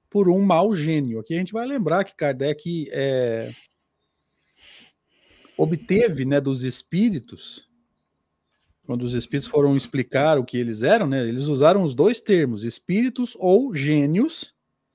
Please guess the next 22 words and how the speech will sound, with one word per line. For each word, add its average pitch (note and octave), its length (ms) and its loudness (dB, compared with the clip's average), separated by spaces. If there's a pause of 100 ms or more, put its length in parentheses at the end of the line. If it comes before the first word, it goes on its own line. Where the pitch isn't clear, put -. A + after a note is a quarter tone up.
(760)
almas G3+ 440 6
dos G3+ 220 -2
homens E3 320 0
que - 100 -10
já F3+ 160 0
viveram E3+ 400 -4
na F#3 100 -6
Terra. C#3 300 -2
Então B2+ 200 -8
veja D#3+ 280 -4
que F#3 160 -8
esse, D#3+ 600 -4
esse C#3 260 -8
termo E3+ 480 4
gênio C#3+ 440 -2
aqui, C#3+ 220 -8
ele G3+ 120 0
não G3 120 -2
pode E3+ 320 -2
causar G3+ 380 0
espanto. F3 500 -4 (1700)
Tá? A#2+ 200 -8